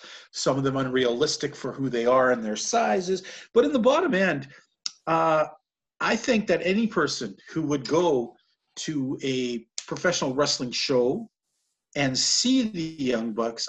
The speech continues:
I would defy anybody who's an actual bit of wrestling fan not to really enjoy what they do in there. You know, they definitely have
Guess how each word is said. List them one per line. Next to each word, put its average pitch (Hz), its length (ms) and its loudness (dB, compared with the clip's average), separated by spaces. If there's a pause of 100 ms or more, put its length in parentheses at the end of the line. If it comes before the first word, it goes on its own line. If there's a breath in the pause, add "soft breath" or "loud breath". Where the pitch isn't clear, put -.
I 165 80 2
would 196 160 2
defy 156 440 2
anybody 151 420 0
who's 123 160 -2
an 147 80 0
actual 147 300 -4
bit 127 200 -2
of 120 80 -4
wrestling 123 320 0
fan 107 240 -4
not 117 220 -6
to 110 100 -8
really 117 320 -4
enjoy 104 320 -6
what 101 220 -10
they 95 100 -10
do 92 240 -14
in 92 180 -16
there. - 100 -20 (880)
You 107 60 -12
know, 107 300 -6
they 117 100 -2
definitely 139 380 -2
have 120 400 -4